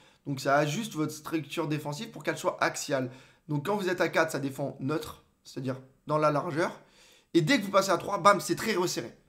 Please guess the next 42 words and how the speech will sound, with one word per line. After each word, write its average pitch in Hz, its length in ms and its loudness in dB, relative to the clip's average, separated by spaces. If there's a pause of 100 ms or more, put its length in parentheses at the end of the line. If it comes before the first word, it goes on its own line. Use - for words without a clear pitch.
(280)
En 127 60 -8
fait, - 320 -4
il 143 60 -8
y 147 80 2
a, 151 200 4
il 139 40 -8
y 160 60 6
a 160 40 4
vraiment 196 260 0
des 170 180 4
crans, 120 360 -2 (220)
et 147 60 -8
c'est 151 160 0
pareil 180 220 4
quand 180 80 -6
vous 156 80 -2
passez 160 240 0
à 170 80 4
plus 196 200 -8
de 165 120 4
huit. 160 400 -4 (460)
Quand 147 100 -4
vous 143 100 -2
passez 165 240 0
de 151 80 2
sept 202 240 -4
à 160 80 2
huit, 151 240 -2
bam, 190 200 4
il 147 60 -4
y 147 40 0
a 151 60 2
un 156 60 0
nouveau 185 220 -2
cran 185 180 -4
qui 151 160 -10
est 139 40 -8
fait, 208 220 -6 (280)
et 147 80 2
du 135 120 -4
coup, 214 140 -10
tu 175 220 -6